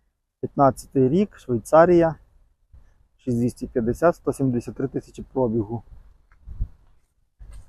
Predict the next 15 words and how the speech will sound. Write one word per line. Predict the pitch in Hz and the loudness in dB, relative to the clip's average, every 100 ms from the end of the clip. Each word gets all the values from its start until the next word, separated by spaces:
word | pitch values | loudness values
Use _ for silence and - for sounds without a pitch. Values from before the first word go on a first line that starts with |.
| - _ _ _ _ - - - - - - - - _ _ _ _ _ - - - - - - - - - - | -20 _ _ _ _ -20 -20 -20 -20 -20 -20 -20 -20 _ _ _ _ _ -18 -16 -16 -20 -20 -20 -18 -14 -8 -6
От | 120 | -6
такий | - - 123 | -8 -10 -10
Ford. | - 135 120 107 - | -2 -2 0 -4 -8
Давайте | 123 135 131 127 | -4 -2 0 0
глянемо, | 135 135 | 0 0
що | 139 | -4
це | 123 | -4
за | 135 | 0
модель. | 131 123 127 123 - _ _ _ _ - - - - | 0 4 4 4 0 _ _ _ _ -20 -20 -12 -6
Ось | 117 - | -6 0
сам | 120 117 | 4 4
не | 117 | 4
знаю, | 117 120 123 - - - _ _ _ - - - - - - - | 4 4 2 0 -8 -16 _ _ _ -14 -14 -14 -16 -8 -4 0
щоб | - 117 | 0 0
вам | 110 131 131 | 2 6 6